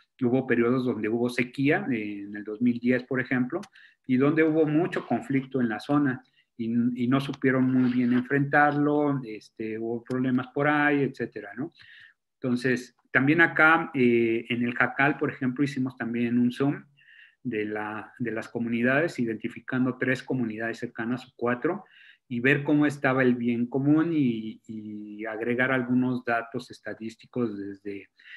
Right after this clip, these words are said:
eh, población, etcétera, ¿no? Eh, que ahí lo tenemos. Aquí, por ejemplo, igual, de nueva cuenta, vemos que no hay prácticamente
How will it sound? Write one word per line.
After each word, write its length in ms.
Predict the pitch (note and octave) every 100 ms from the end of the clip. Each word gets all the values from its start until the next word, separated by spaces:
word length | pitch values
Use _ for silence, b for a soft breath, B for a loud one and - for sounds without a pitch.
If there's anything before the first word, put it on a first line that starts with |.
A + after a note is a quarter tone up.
| B _ -
eh, 120 | G#2+ G#2
población, 1040 | A2+ G#2+ A2 G#2+ - C3 C3 C3 C3 C3 B2
etcétera, 580 | G#2 B2 A#2 A#2 G#2+
¿no? 300 | G#2 C#3 E3+ - _ _ _ _
Eh, 340 | - G#2+ G#2 G2+
que 80 | A2+
ahí 120 | A2
lo 200 | A2 G#2+
tenemos. 440 | G#2+ G#2+ G#2 - B B B B
Aquí, 240 | A#2 -
por 160 | C#3+ C#3
ejemplo, 280 | C3+ C#3 C#3
igual, 480 | B2 A2+ B2+ C#3+ D#3
de 100 | B2
nueva 280 | C3+ C#3
cuenta, 220 | C#3 B2+ B2+
vemos 340 | B2 C3+ C#3
que 140 | -
no 200 | A2 A#2+
hay 200 | B2 B2+
prácticamente 1400 | C3 B2 - B2 B2 A2+ A2+ A2+ - A2+ A2 G2+ G2 G2